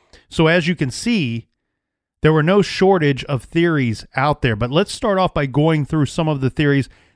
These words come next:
that have been discussed on other platforms regarding what is likely to have happened to Jody.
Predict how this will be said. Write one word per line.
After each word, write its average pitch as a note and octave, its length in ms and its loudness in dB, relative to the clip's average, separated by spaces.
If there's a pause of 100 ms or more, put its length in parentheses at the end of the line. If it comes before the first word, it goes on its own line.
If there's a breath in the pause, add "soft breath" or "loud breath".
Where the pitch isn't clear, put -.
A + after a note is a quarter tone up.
that D#3+ 120 2
have D3+ 140 0
been D#3+ 100 0
discussed F#3+ 460 0
on D#3+ 120 2
other E3 240 -2
platforms D3 640 -2
regarding C3 600 0 (340 soft breath)
what C#3 240 2
is C#3 320 -6
likely C#3+ 540 0
to D3 160 -2
have B2 120 -2
happened B2 420 -2
to A#2+ 40 0
Jody. A2 460 -2